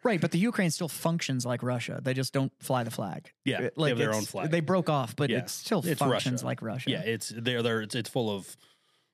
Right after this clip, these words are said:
Speaker 2: like, pretty much
Speaker 1: Gross.
Speaker 2: just
Speaker 1: Yeah,
Speaker 2: gross.
Speaker 1: awful people. Uh, yeah, like, it's, it, it
Speaker 2: <laughs> Are we getting political right now?
Speaker 1: No, it's just, it, it, it, look, fucked up government is fucked up government. I'm
Speaker 2: That's
Speaker 1: not
Speaker 2: true.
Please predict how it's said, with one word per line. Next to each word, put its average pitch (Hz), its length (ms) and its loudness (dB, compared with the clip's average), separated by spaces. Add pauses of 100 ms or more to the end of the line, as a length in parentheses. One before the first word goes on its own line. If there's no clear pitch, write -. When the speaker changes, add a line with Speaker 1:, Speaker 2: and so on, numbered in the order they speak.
(280)
Speaker 2:
like, 95 220 -4 (140)
pretty 143 240 2
much 98 420 -2 (400)
Speaker 1:
Gross. 147 500 0 (640)
Speaker 2:
just 120 140 0
Speaker 1:
Yeah, 160 80 2
Speaker 2:
gross. 104 240 2
Speaker 1:
awful 151 320 2
people. 160 500 0
Uh, 175 140 2 (100)
yeah, 170 300 4
like, 156 240 4
it's, 160 320 0 (120)
it, 127 200 -2 (180)
it 139 140 -6 (100)
Speaker 2:
<laughs> 127 140 -6
Are 123 80 2
we 127 80 2
getting 127 160 0
political 107 400 -2
right 104 180 -4
now? 107 80 -8
Speaker 1:
No, 135 460 4
it's 247 180 0
just, - 160 -4 (100)
it, - 220 -4
it, - 100 -14 (140)
it, 220 240 -12
look, 277 320 0
fucked 302 300 2
up 262 100 2
government 208 300 4
is 156 80 2
fucked 165 240 0
up 139 100 0
government. 135 320 0
I'm 156 120 4
Speaker 2:
That's 185 80 6 (100)
Speaker 1:
not - 20 -2
Speaker 2:
true. - 20 0